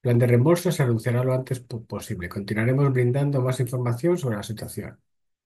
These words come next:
Y ahora tenemos de hoy, bueno, no, del día veinticuatro, ¿vale?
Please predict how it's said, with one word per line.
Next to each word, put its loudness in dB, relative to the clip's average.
Y -4
ahora -2
tenemos 2
de -2
hoy, 2
bueno, -6
no, -4
del -10
día -4
veinticuatro, -2
¿vale? -6